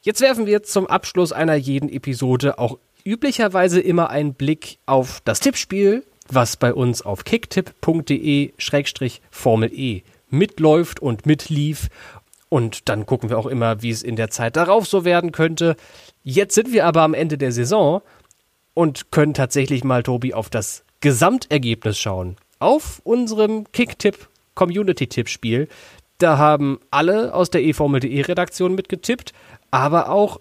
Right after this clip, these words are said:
einige von unseren Userinnen und Usern.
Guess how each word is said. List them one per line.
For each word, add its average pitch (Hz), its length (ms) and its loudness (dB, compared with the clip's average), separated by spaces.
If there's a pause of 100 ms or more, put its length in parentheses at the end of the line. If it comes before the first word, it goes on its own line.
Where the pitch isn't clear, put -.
einige 151 640 0
von 170 260 0
unseren 165 540 -2
Userinnen 143 520 -2
und 160 220 -2
Usern. 160 380 4